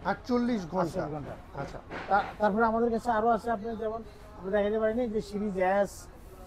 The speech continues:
Speaker 2: সিরিজ এস।
Speaker 1: ও, Xbox?
Speaker 2: হ্যাঁ, Xbox সিরিজ এস, জি।
Speaker 1: সিরিজ এস আর এক্স এর এরকম প্রায়,
Speaker 2: জি, জি,
Speaker 1: প্রাইস
Speaker 2: ওটা
Speaker 1: কত?
Speaker 2: তেত্রিশ হাজার, আর ওইটা, ওইটা রাখা যাবে আপনার সাতান্ন হাজার টাকা, সিরিজ এস।
Speaker 1: তেত্রিশ হাজার আর সা-, সাতান্ন হাজার। মানে,
Speaker 2: সাতান্ন হাজার টাকা,
Speaker 1: সিরিজ
Speaker 2: জি।
Speaker 1: এস যেটা নিতে চাচ্ছেন ভিউয়ার্স,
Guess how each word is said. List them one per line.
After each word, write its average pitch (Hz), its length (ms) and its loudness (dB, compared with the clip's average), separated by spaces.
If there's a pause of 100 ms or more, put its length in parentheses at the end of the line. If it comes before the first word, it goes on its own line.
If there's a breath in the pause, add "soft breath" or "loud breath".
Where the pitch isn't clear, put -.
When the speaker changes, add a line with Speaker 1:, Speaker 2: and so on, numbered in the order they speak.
Speaker 2:
সিরিজ 233 260 4
এস। 147 220 2 (220)
Speaker 1:
ও, 190 100 -2 (140)
Xbox? 202 400 2 (120)
Speaker 2:
হ্যাঁ, 180 340 0
Xbox 202 180 0
সিরিজ 190 280 -2
এস, 208 180 4 (400)
জি। 156 180 -2 (260)
Speaker 1:
সিরিজ 240 260 -2
এস 240 240 2
আর 220 140 0
এক্স 220 320 -2
এর 214 80 2
এরকম 220 220 -2
প্রায়, 208 200 -2
Speaker 2:
জি, 233 60 0
জি, 202 140 6
Speaker 1:
প্রাইস 165 200 2
Speaker 2:
ওটা 220 260 4
Speaker 1:
কত? - 80 -4
Speaker 2:
তেত্রিশ 226 440 0
হাজার, 240 240 2 (340)
আর 180 180 0
ওইটা, 202 300 -4
ওইটা 196 320 -2
রাখা 208 240 0
যাবে 208 160 0
আপনার 196 240 -4
সাতান্ন 196 360 -6
হাজার 170 240 -2
টাকা, 143 200 -6
সিরিজ - 260 -4
এস। 143 40 -8
Speaker 1:
তেত্রিশ 247 260 0
হাজার 254 240 2
আর 214 100 2
সা-, 196 260 -6
সাতান্ন 180 360 -2
হাজার। 139 160 -4
মানে, 202 100 2
Speaker 2:
সাতান্ন 196 160 2
হাজার 156 200 -2
টাকা, - 120 -10
Speaker 1:
সিরিজ 123 180 0
Speaker 2:
জি। 156 100 0
Speaker 1:
এস 240 260 2
যেটা 277 180 0
নিতে 269 220 -2
চাচ্ছেন 240 340 0
ভিউয়ার্স, 220 420 6